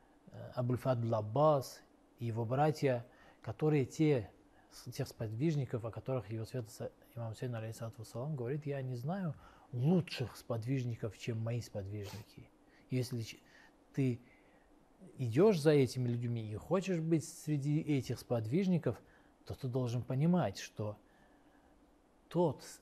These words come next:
в ком ты хочешь раствориться, тот, в ком ты хочешь раствориться, тот, чьими целями и чьими ц-, переживаниями ты хочешь жить, будь это Али ибн Аби Талиб, алейхиссалату вассалам, будь это,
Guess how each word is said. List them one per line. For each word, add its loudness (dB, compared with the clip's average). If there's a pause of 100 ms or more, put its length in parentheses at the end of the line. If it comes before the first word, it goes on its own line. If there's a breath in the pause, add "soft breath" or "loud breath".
(100)
в -20
ком -4
ты -6
хочешь -10
раствориться, -6 (1500)
тот, 4
в -20
ком -2
ты -10
хочешь -8
раствориться, -6 (460 soft breath)
тот, 0
чьими 0
целями 0
и -4
чьими -4
ц-, -14 (120)
переживаниями -2
ты -8
хочешь -6
жить, -2 (920 soft breath)
будь 0
это -4 (180 loud breath)
Али 0
ибн -4
Аби -6
Талиб, 2
алейхиссалату -4
вассалам, -8
будь -10
это, -10